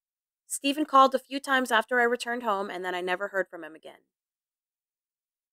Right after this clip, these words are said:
Steven Tyler has publicly spoken about the abortion and how it affected him,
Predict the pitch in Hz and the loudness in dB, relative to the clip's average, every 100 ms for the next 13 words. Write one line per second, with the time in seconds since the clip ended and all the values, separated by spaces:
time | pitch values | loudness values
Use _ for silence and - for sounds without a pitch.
0 | _ _ - - 320 339 403 311 254 269 | _ _ -16 0 2 2 0 4 4 4
1 | 220 208 233 - - 226 240 254 240 - | 2 4 4 4 0 0 0 -4 -4 0
2 | 214 220 233 202 202 - 196 190 - 180 | 0 0 0 0 0 -2 0 0 0 0
3 | 170 220 - 277 233 - 196 190 180 - | 0 2 0 0 0 0 2 2 0 -6
4 | 185 - 170 180 185 262 | -12 -10 -14 -10 -6 -4